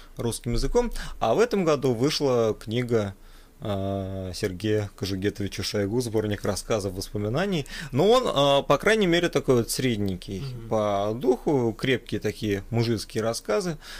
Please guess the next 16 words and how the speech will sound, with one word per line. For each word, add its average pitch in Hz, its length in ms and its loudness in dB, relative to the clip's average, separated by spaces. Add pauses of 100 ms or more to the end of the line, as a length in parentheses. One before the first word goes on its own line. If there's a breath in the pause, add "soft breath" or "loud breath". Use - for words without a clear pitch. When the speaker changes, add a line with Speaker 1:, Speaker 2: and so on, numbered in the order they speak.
(100)
Speaker 1:
Вот, 120 320 2
и 113 160 2
актеры 196 420 4
там 156 140 -2
всякие 131 280 -6
пишут. - 220 -8
Вот. 110 180 2 (300 loud breath)
А 135 300 4
сам 254 260 4
я 190 280 4 (520)
давно, 139 400 2
наверное, 104 380 2
тяготел 104 520 0 (120)
с - 100 -6
ранних 107 400 -2
лет, 196 220 0